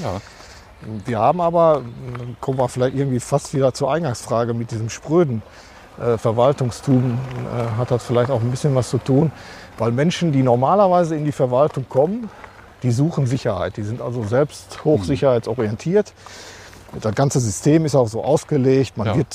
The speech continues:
Speaker 2: je länger man da ist, dann auch unkündbar und viele andere Dinge mehr. Äh, und deswegen tun sich auch, also da gibt's auch durchaus empirische Untersuchungen drüber,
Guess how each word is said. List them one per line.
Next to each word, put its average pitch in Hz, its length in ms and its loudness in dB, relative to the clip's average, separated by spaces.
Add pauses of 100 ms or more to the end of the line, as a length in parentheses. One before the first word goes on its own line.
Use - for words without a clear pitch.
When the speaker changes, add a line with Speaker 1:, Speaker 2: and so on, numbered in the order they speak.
Speaker 2:
je 123 100 -4
länger 127 220 -2
man 117 180 -4
da 117 180 0
ist, 113 120 -6
dann 117 120 -4
auch 117 100 -6
unkündbar 143 760 2
und 120 200 -6
viele 165 260 0
andere 135 240 -2
Dinge 117 260 -4
mehr. 135 300 -6 (640)
Äh, 131 280 2 (320)
und 127 260 0
deswegen 165 500 0
tun 170 240 0
sich 160 220 -6
auch, 139 220 2 (460)
also 139 200 -2
da 120 60 0
gibt's 127 240 -4
auch 117 140 2 (280)
durchaus 120 340 -2
empirische 127 500 -2
Untersuchungen 117 560 -2
drüber, 170 340 0